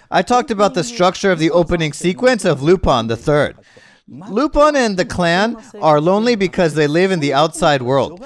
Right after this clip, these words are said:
the underground world distant from ordinary lives of ordinary people. And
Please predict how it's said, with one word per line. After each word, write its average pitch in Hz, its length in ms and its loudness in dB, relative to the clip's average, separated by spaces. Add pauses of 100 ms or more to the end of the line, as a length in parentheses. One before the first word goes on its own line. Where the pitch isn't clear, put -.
(200)
the 139 120 -6
underground 226 540 0
world 175 300 2
distant 220 400 -2
from 147 200 -2
ordinary 208 420 2
lives 156 420 2
of 131 140 -4
ordinary 202 420 0
people. 165 460 -4 (4000)
And 185 420 0